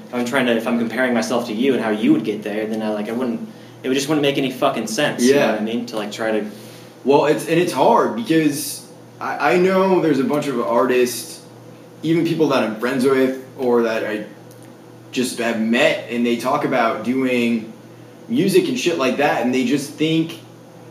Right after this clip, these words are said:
Speaker 2: they think of everybody as competition in a
Speaker 1: Yeah.
Speaker 2: real unhealthy way.
Speaker 1: Yeah.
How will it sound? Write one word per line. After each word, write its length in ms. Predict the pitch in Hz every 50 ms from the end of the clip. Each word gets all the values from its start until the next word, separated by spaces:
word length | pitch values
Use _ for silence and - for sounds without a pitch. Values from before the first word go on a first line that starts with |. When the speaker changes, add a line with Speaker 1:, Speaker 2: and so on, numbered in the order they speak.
| - -
Speaker 2:
they 100 | 147 147
think 240 | - - 220 240 233
of 100 | 220 -
everybody 600 | - 139 156 151 170 165 - 151 147 143 143 139
as 380 | 127 127 127 123 117 - - - - -
competition 880 | - - 143 147 120 117 107 - - 139 131 131 127 120 120 123 117
in 160 | 113 120 117
a 100 | 120 117
Speaker 1:
Yeah. 260 | 113 107 117 135 139 143
Speaker 2:
real 220 | 147 147 143 143
unhealthy 520 | 131 113 113 120 123 127 127 127 120 113
way. 340 | 113 113 113 110 104 101 98 101
Speaker 1:
Yeah. 360 | 110 117 117 110 104 104